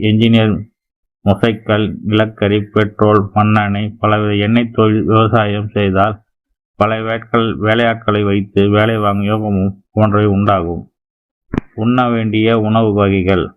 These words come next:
மேஷ ராசியில் பிறந்தவர்கள் கீரை வகைகள், வெங்காயம், உருளைக்கிழங்கு, பரங்கிக்காய், வெள்ளரிக்காய், கோஸ், பீன்ஸ், அவரைக்காய், எலுமிச்சம், வால்நட்,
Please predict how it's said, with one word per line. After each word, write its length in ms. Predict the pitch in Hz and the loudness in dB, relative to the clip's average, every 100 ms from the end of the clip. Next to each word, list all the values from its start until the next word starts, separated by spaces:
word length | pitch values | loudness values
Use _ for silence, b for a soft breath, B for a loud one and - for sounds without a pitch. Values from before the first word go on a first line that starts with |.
| - | -6
மேஷ 360 | 104 113 120 123 | 0 0 2 0
ராசியில் 360 | 113 107 113 | 0 -2 -4
பிறந்தவர்கள் 640 | 113 107 117 104 98 98 107 | -2 -2 0 2 0 0 -2
கீரை 320 | 104 117 117 117 | 0 2 2 0
வகைகள், 480 | 107 98 101 101 | -2 -2 -2 -4
வெங்காயம், 600 | 92 101 110 113 95 95 104 _ _ _ _ - | -2 0 2 2 0 -6 -12 _ _ _ _ 0
உருளைக்கிழங்கு, 720 | 110 120 113 110 101 101 107 | 2 2 0 -2 -2 -2 -4
பரங்கிக்காய், 760 | 101 101 110 110 104 - 101 101 | -2 -2 0 -4 -4 -2 0 0
வெள்ளரிக்காய், 720 | 98 104 113 101 - 104 104 - | 0 2 2 0 0 0 0 0
கோஸ், 300 | 107 113 113 92 | 2 2 0 0
பீன்ஸ், 320 | 101 113 113 - - | 2 2 -2 -8 -6
அவரைக்காய், 760 | 104 107 110 101 - 101 104 | 0 2 0 -2 0 0 -2
எலுமிச்சம், 600 | 92 101 113 113 113 110 110 - _ _ _ _ 95 | -2 0 0 0 0 0 0 -4 _ _ _ _ -2
வால்நட், 540 | 92 113 113 110 113 | 0 0 -2 -6 -8